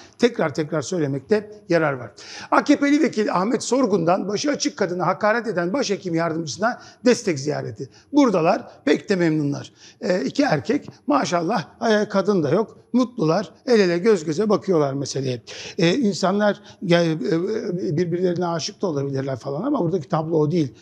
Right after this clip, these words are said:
Başarılarını kutluyorlar. Başarı ne? Başarı ne?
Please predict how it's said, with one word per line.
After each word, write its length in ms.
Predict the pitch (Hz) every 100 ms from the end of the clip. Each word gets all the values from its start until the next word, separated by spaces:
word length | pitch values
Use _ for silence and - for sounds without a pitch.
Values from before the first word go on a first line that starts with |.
| _
Başarılarını 600 | 180 - 180 165 170 175
kutluyorlar. 520 | 143 147 160 135 123 - - -
Başarı 420 | 254 - 220 196
ne? 260 | 160 262 285 _ _ _ _ _
Başarı 420 | 381 233 190 143
ne? 160 | 135 226